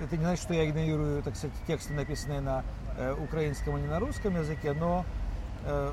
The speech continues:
в принципе, я хочу продолжать, и следующий у меня регион — это Буковина, это граница с Румынией, это очень много румынских сёл.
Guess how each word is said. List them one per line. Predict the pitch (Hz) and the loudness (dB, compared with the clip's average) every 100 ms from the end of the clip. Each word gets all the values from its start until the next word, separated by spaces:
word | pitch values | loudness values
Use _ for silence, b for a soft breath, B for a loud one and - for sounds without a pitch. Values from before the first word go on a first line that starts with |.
| - - | -4 0
в | |
принципе, | 185 240 - 180 | 2 2 2 2
я | 160 | 4
хочу | 165 202 | 2 0
продолжать, | 151 170 175 175 233 202 | 2 4 4 4 4 2
и | |
следующий | 170 190 196 - 196 | 0 2 2 2 0
у | |
меня | 180 175 | 2 2
регион — | 175 165 175 175 165 | 2 0 2 2 2
это | 175 | 2
Буковина, | 165 165 170 170 240 240 254 - 180 | 2 2 2 2 0 0 -2 -6 -4
это | 170 | -2
граница | 160 175 165 160 | 2 2 2 0
с | 160 | 0
Румынией, | 165 208 220 180 | 0 2 2 2
это | 170 | 2
очень | 165 175 | 0 2
много | 170 156 | 2 4
румынских | 160 165 160 - 151 - | 4 4 2 0 -4 -4
сёл. | - 139 170 | 0 0 0